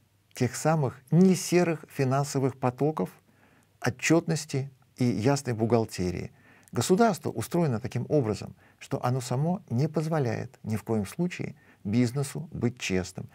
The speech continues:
Те, кто попытался, те сели в тюрьму, либо были убиты. Остальные покорились и спокойно работают. И Россия, которая во все времена еще, все-таки будучи Советским Союзом, помогала строить коммунизм во всем мире,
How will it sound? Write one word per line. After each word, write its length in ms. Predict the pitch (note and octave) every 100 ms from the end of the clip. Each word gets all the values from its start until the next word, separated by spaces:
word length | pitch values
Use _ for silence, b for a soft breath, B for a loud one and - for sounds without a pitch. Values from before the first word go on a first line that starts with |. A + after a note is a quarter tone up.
| B B
Те, 120 | E3+
кто 140 | E3+ D#3
попытался, 560 | D3 D3+ G3+ B3+ -
те 240 | A#2+ F#3 C#4
сели 200 | - E3
в 60 | D#3
тюрьму, 360 | D#3 A#2+ A2+ - _ -
либо 180 | A2
были 220 | A#2+ F3+ -
убиты. 560 | C#3+ B2+ G#2+ G#2+ - - b b b
Остальные 400 | A2+ - C3+ C3+
покорились 600 | - - D#3+ A3+ A#3 -
и 60 | A#2
спокойно 420 | - G#2+ E3+ F#3
работают. 520 | E3+ A#2+ A2 - - _ _ b b b b b b
И 80 | C#3
Россия, 360 | E3 F#3 B3 G#3+
которая 280 | E3 E3+ D#3
во 80 |
все 160 | D3 E3
времена 340 | C#3+ A#2+ C3
еще, 380 | D#3 A#2 G#2+ F#2+ - b b b
все-таки 400 | - - B2 -
будучи 380 | G2+ A2+ A#2 G2
Советским 400 | G#2+ A#2+ A#2 G#2
Союзом, 420 | G2+ A2+ D3 A2+
помогала 420 | F#2 G2 G#2+ B2 G#2
строить 300 | - A#2 G2+
коммунизм 440 | A2+ B2 B2+ G#2
во 100 | A2
всем 260 | - B2+ D#3+
мире, 300 | C#4 B3+